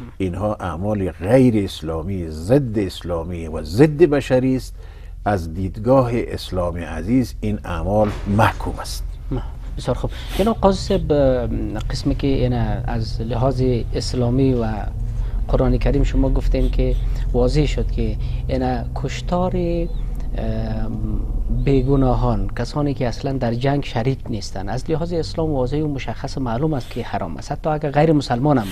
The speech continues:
Speaker 2: باشه. مثلاً در جنگ‌های، اه، صدر اسلام،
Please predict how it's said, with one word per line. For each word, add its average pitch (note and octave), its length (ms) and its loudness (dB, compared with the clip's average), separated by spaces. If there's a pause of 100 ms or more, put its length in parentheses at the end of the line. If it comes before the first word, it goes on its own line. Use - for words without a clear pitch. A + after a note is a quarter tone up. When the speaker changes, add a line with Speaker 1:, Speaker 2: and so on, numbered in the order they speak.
Speaker 2:
باشه. - 200 -12 (680)
مثلاً D#3 260 0
در D3 240 2
جنگ‌های، C3+ 920 0 (400)
اه، A2 680 -6
صدر B2+ 420 -2
اسلام، D#3 480 -2